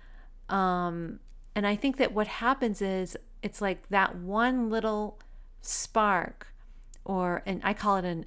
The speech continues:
an initia. I think of it as an initia is how I always refer to it. It connects to so many different parts of my brain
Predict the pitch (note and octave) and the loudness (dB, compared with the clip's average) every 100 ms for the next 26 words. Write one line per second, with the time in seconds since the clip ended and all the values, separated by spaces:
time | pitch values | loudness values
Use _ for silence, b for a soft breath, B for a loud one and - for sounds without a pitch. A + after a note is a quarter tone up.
0 | - F3 E3+ E3+ F#3 - - D#3 D#3 F#3 | -4 -4 -2 -2 0 0 -2 -6 -6 -4
1 | G3 F3+ E3 E3 E3 D#3+ D#3+ E3+ D#3+ - | -4 -4 -2 -2 -2 -4 -2 -2 0 -2
2 | - - - - - D#3+ D#3 D3+ - - | -4 -10 -10 -12 -6 -4 -2 -4 -8 -14
3 | - D3+ F3 - - F3 E3 F3 - - | -10 -8 -8 -8 -6 -4 -4 -6 -6 -8
4 | B B B B B B B B - - | B B B B B B B B -18 -18
5 | - - A3 G#3+ - - A3+ A3+ B3 - | -18 -2 0 0 -4 -2 4 4 4 0
6 | - A3 G#3 - C4+ C4 C#4+ C#4 A#3 A#3 | -4 -2 0 2 4 4 6 4 4 2
7 | G#3+ - - G#3+ G#3+ G#3+ F#3 E3+ D3+ - | 2 -2 0 0 2 -2 -2 -2 -4 -6
8 | F3 F3 F#3 A3+ C4+ | -4 -2 0 0 -2